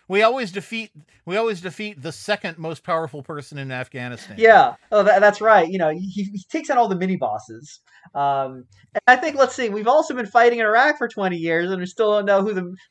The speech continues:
Speaker 2: who are we fighting over there? Hmm, the enemies we keep making, you know? We
Speaker 1: Yes.
Speaker 2: keep,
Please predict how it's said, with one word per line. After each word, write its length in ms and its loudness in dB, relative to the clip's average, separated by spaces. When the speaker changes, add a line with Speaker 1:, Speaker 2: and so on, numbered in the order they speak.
Speaker 2:
who 100 4
are 140 8
we 80 4
fighting 300 6
over 200 0
there? 420 4
Hmm, 360 -10
the 140 2
enemies 320 2
we 120 -4
keep 220 -10
making, 500 -4
you 140 -8
know? 300 -2
We 80 -20
Speaker 1:
Yes. 280 -4
Speaker 2:
keep, 340 -8